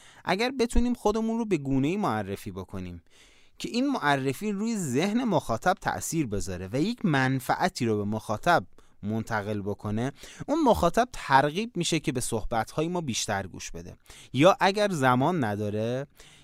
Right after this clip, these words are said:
یک زمانی رو برای ما در آینده اختصاص بده تا ما بتونیم ز-، ساعتی رو با اون فرد صحبت بکنیم. فرض کنید همون شرکت نرم افزاری وقتی یک نفر ازش می‌پرسه «کار شما چیه؟» میگه که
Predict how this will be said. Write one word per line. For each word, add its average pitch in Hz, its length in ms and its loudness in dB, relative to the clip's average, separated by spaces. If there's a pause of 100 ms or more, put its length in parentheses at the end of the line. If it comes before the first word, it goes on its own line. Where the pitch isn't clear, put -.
یک 185 200 6
زمانی 151 540 4
رو 190 80 4
برای 139 300 4
ما 175 140 0
در 151 260 6
آینده 127 500 0
اختصاص 120 540 -4
بده 110 280 -4
تا 135 120 -4
ما 156 140 0
بتونیم 202 500 2 (260)
ز-، 123 500 -4
ساعتی 160 480 0
رو 202 80 -2
با 151 100 -2
اون 123 120 -2
فرد 110 480 -8 (100)
صحبت - 480 4
بکنیم. - 380 -12 (260)
فرض 262 300 6
کنید 247 240 -4
همون 233 240 -2
شرکت 160 380 -2
نرم 117 320 -2
افزاری 104 580 -4 (340)
وقتی 127 280 0
یک 165 380 -2
نفر 147 260 -2
ازش 135 300 -2
می‌پرسه 117 340 0
«کار 104 280 -6
شما 101 300 -8
چیه؟» 127 240 -8
میگه 120 300 -6
که 135 380 -6